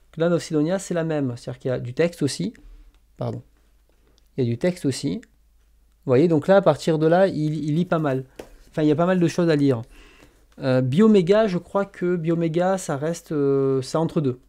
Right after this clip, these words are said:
Voilà, vous voyez, il y a beaucoup d'images. C'est entre deux. C'est-à-dire que son style, en fait,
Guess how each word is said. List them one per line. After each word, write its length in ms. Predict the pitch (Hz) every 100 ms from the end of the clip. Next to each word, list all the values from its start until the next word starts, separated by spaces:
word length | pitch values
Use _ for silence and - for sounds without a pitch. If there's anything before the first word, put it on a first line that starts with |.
| -
Voilà, 160 | 123
vous 60 | 120
voyez, 180 | 135 151
il 80 |
y 40 | 143
a 40 |
beaucoup 240 | 123 131 151
d'images. 560 | 139 139 151 147 - _ _ _ _ _ _ _ _ _ _ _ _
C'est 180 | -
entre 280 | 160 160 -
deux. 160 | 143 120
C'est-à-dire 240 | - 139
que 80 | -
son 200 | 143 190
style, 240 | 180 - 202
en 100 | 160
fait, 300 | 185 185